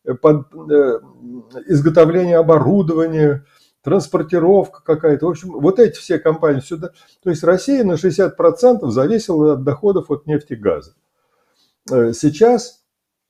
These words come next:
э, в связи, ну, в основном в связи с тем, что были в декабре прошлого года введены санкции, э, которые назывались «потолок цен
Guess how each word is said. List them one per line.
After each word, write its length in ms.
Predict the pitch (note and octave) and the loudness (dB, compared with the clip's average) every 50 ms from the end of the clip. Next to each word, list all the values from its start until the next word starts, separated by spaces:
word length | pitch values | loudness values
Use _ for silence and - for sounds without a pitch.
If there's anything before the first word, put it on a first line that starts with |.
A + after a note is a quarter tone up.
| _ _ _ _ _ _ - | _ _ _ _ _ _ -14
э, 20 | - | -10
в 1500 | A2+ B2 B2+ B2 B2 B2+ B2 A2+ A#2+ B2 A#2 A2 A#2 G#2+ F2+ G#2+ A2 - A#2 F2+ D2+ _ _ _ _ - C3+ _ - | -6 -4 -4 -2 -2 -2 -2 -2 -2 -2 -2 -4 -6 -10 -12 -12 -14 -16 -18 -20 -20 _ _ _ _ -20 -20 _ -16
связи, 400 | - - D#3 F3+ E3+ F#3 E3+ D#3 | -8 -4 -4 -2 -2 -2 -4 -4
ну, 160 | C#3+ D3+ C#3+ | -2 -2 -2
в 180 | A#2 G#2+ A2 A#2 | -4 -4 -4 -4
основном 520 | B2+ - - D3+ D3+ F3 G#3+ B3+ C#4 C4 | -6 0 2 2 4 4 4 2 2 0
в 60 | - | -4
связи 320 | - - F3 D#3+ D#3 F3+ D#3 | -8 -8 -8 -6 -6 -6 -8
с 100 | D3+ - | -8 -2
тем, 200 | - G3+ A3+ F#3 | -2 0 0 -2
что 160 | - - D#3 | -4 -6 -6
были 300 | C3 C3+ E3+ E3 C#3+ C3 | -2 -2 -2 0 0 -2
в 80 | A#2 A2+ | -2 0
декабре 440 | C3 C#3+ C#3 D#3 D3+ C#3+ C#3+ C#3 A2+ | -2 2 2 2 2 4 2 0 0
прошлого 440 | - C3 B2 A#2 - - A2+ A#2+ B2+ | 2 0 -2 -2 -2 -4 -6 -4 -4
года 260 | A#2+ B2 G#2+ F#2 G#2 | -2 -2 0 0 -2
введены 640 | F#2+ F2+ G2 B2 B2 A#2+ C3+ C#3 B2+ A#2 G2+ F#2 - _ _ _ _ _ _ _ - _ | -4 -4 -4 -6 -2 0 0 0 0 0 -2 -4 -6 _ _ _ _ _ _ _ -20 _
санкции, 760 | - - C#3 C3+ C3 A2+ F2+ - - - G2 F2 F2 D#2+ - _ _ _ _ _ G#2+ | -4 0 0 2 2 0 -2 -6 -8 -8 -6 -6 -6 -8 -10 _ _ _ _ _ -12
э, 440 | G#2 G2+ G#2 G2+ G2+ G2+ G2 G#2 G2+ - | -10 -8 -8 -8 -8 -8 -8 -10 -8 -10
которые 300 | A2+ G2 - A2+ G#2 G#2 | -6 -2 -2 -2 0 0
назывались 460 | A2 G#2+ A2+ B2+ B2 A2+ G2 F2 - | 0 0 4 4 4 4 2 0 -4
«потолок 760 | _ - G#2+ - C3+ C#3+ C#3+ A2+ F#2 - - - _ _ _ | _ -8 -2 2 2 4 4 4 2 0 -6 -16 _ _ _
цен 460 | _ - - C#3 A#2+ G2 E2+ D#2+ D#2 | _ -4 0 0 2 2 0 -6 -12